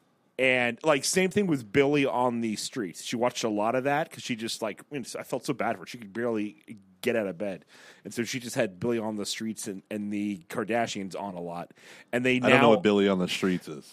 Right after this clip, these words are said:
Speaker 1: It's, do you know Billy Eichner?
Speaker 2: Uh, I think you're thinking of, uh, Jeffrey Epstein.
Speaker 1: Maybe. Um,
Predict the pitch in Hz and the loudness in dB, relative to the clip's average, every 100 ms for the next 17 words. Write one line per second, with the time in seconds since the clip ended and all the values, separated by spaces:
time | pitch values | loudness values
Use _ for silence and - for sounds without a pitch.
0 | - 226 226 - - 180 240 185 202 202 | 2 2 4 -2 -2 2 2 4 4 4
1 | 151 160 185 180 160 - - _ _ _ | 2 2 0 -4 -6 -18 -20 _ _ _
2 | _ _ _ _ _ _ _ _ _ _ | _ _ _ _ _ _ _ _ _ _
3 | _ _ _ _ - - 120 113 107 107 | _ _ _ _ -12 0 4 6 4 2
4 | 117 127 117 123 117 107 98 87 95 87 | 2 2 2 2 4 6 6 4 4 4
5 | - 113 - 104 113 - - 156 180 - | 2 0 2 2 2 0 -6 -4 -6 -12
6 | _ _ _ _ 127 160 120 95 - - | _ _ _ _ 0 2 2 -2 -10 -20
7 | - - 156 165 160 151 131 117 117 | -20 2 6 8 6 4 2 -6 -10